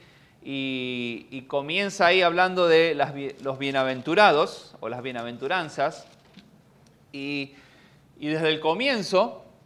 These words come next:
podemos ver, y se estuvo enseñando, de que lo que se está hablando aquí no es la, la fórmula de, de qué es lo que tengo que hacer para,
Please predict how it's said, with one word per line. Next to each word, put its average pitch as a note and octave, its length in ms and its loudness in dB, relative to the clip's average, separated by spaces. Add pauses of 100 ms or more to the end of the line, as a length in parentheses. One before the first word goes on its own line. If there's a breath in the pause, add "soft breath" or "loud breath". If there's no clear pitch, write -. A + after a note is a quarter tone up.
(1500)
podemos F3+ 420 -4
ver, E3 480 0
y C#3 300 -12
se C3 140 -14
estuvo F3+ 340 -10
enseñando, D3 720 -8 (200 loud breath)
de D3+ 320 -8
que D3+ 180 -6
lo D3 200 -2
que C#3+ 120 -6
se C#3+ 120 -8
está A3+ 260 -2
hablando F#3 320 -4
aquí D#3+ 380 -8
no F3 320 -6
es A3+ 500 -6 (560)
la, B2 640 -4
la B2 160 -6
fórmula C#3 720 -2
de, B2+ 280 -8 (140)
de A#2+ 560 -8
qué F3+ 100 -6
es G#3 60 -6
lo G3 160 -8
que D3+ 80 -10
tengo F#3+ 320 -12
que C3 80 -10
hacer A3+ 400 -8
para, A2 260 -4